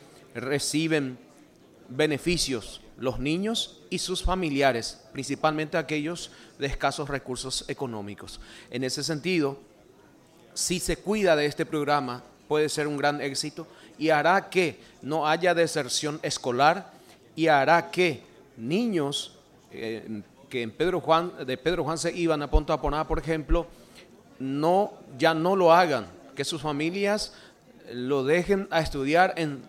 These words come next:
su país, a aprender de la historia paraguaya, de la cultura paraguaya, de la tradición paraguaya. Y esto hará que,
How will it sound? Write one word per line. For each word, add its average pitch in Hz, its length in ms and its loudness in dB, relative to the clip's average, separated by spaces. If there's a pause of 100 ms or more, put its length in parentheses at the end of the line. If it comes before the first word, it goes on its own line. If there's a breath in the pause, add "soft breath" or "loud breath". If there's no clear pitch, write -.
su - 300 -2
país, 175 440 2 (320 loud breath)
a 139 120 4
aprender 143 500 0
de 202 100 2
la 170 100 2
historia 202 520 4
paraguaya, 113 540 -4
de 127 100 -4
la 143 140 0
cultura 175 560 2
paraguaya, 127 420 0
de 117 80 -10
la 123 160 -10
tradición 190 720 4
paraguaya. 101 680 -2 (600 loud breath)
Y 147 100 2
esto 170 320 4
hará 170 260 8
que, 165 280 0